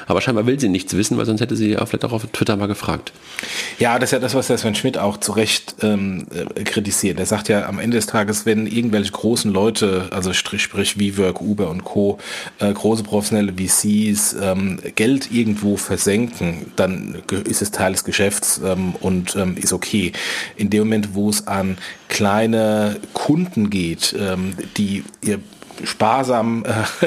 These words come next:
Speaker 2: äh, <laughs> äh, wirtschaftetes Geld, ähm, in, ähm, in Modelle reingeben, wo dann eben der Kundenschutz und auch die, ähm, die legalen,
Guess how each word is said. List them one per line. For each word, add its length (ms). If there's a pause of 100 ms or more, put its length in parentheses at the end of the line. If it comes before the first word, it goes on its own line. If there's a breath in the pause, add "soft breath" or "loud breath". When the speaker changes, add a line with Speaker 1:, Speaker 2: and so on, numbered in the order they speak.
(540 loud breath)
Speaker 2:
äh, 80
<laughs> 0
äh, 580
wirtschaftetes 600
Geld, 480
ähm, 240
in, 420
ähm, 280
in 240
Modelle 560
reingeben, 760
wo 140
dann 200
eben 540
der 560
Kundenschutz 800
und 260
auch 220
die, 440 (440 loud breath)
ähm, 420
die 160 (120)
legalen, 1120